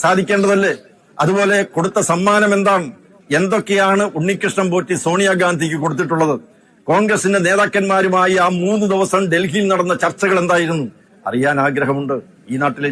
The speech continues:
ജനങ്ങൾക്ക് ഇതിന്റെ വസ്തുത അറിയാൻ ആഗ്രഹമുണ്ട്. അതുകൊണ്ട് സോണിയാഗാന്ധിക്ക് എന്തൊക്കെ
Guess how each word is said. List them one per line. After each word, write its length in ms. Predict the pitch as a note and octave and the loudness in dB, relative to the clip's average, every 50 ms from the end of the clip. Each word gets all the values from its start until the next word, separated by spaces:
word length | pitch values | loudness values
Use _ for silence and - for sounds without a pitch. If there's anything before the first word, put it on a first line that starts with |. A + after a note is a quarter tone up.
| C3 C#3 | -2 -2
ജനങ്ങൾക്ക് 500 | C#3+ D3 D3 D3 D3 - - D3 C3+ B2 - - - - - | -2 -2 -2 -4 -6 -6 -6 -6 -8 -8 -8 -14 -20 -12 -8
ഇതിന്റെ 220 | C3 C3+ D3+ D3 C#3 | -6 -4 -2 -4 -2
വസ്തുത 440 | B2+ C#3+ C3 - - - F3 E3 E3+ D#3 D#3 | -2 -2 -4 -4 -6 -6 -4 0 0 0 0
അറിയാൻ 260 | D3+ D#3+ D#3 D#3 D#3 | 0 0 0 2 2
ആഗ്രഹമുണ്ട്. 600 | D3+ D#3 D3 D#3 C#3 D3+ D#3+ D3+ D#3 D#3 D3+ C#3 A#2+ - - - - - - - - | 0 0 0 -2 -2 -2 -2 -2 -2 -2 -2 -4 -4 -6 -12 -20 -20 -20 -10 -6 -2
അതുകൊണ്ട് 260 | C3+ E3 F#3 F#3+ F3+ | -2 0 0 0 0
സോണിയാഗാന്ധിക്ക് 1040 | - - D#3 D#3+ F3+ G#3 G#3+ G#3+ G#3+ G#3 F#3+ G3 G3 G3+ F#3 F#3+ G3 D3+ F#3 G#3 G#3+ A3 G#3 - C#3+ C#3 D3+ | 0 -2 -2 0 0 2 2 2 2 2 2 0 0 0 0 -2 -4 -2 -2 -2 0 -2 -2 -2 -4 -2 -2
എന്തൊക്കെ 400 | F#3 F#3+ A3+ G3+ - G#3 G#3+ | 0 0 -2 -4 -2 -2 -2